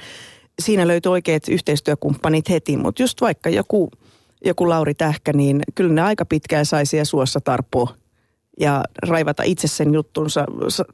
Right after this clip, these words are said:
sitten tietenkin Samu Haberin Sandro ja Sävenystä puhumattakaan, joka käännytettiin kaikilta levyyhtiöiden ovilta ja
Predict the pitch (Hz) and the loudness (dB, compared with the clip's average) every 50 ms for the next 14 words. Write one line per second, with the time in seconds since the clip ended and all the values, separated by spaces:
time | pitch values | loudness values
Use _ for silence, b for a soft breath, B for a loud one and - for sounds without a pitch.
0 | - - 165 - - 185 - 165 151 170 - 165 - 202 180 180 165 170 175 190 | -10 -8 -6 -4 -4 -2 0 0 0 0 0 0 0 0 2 2 4 4 4 2
1 | 190 190 165 175 180 - 202 196 185 180 175 170 - 196 190 190 190 190 180 - | 2 0 0 0 0 0 0 0 2 2 0 2 2 0 0 0 0 -2 -2 -4
2 | - - 254 233 214 151 135 135 - 143 - - 147 143 147 147 147 156 147 - | -2 0 2 2 4 2 0 0 -2 -2 0 0 2 2 2 0 0 -2 -2 -2
3 | 160 151 147 135 131 143 139 - 165 151 143 160 147 143 - - 139 139 - - | 0 0 0 0 0 -2 -4 -2 -2 0 2 2 0 0 -2 -2 -4 -4 -6 -10
4 | _ b b b b b b b b b 175 170 165 160 135 139 - - 156 147 | _ b b b b b b b b b 0 0 2 2 0 0 0 0 0 0
5 | 143 147 151 147 143 143 127 139 147 - 151 147 147 143 | 2 2 2 2 2 2 0 0 0 0 0 0 0 0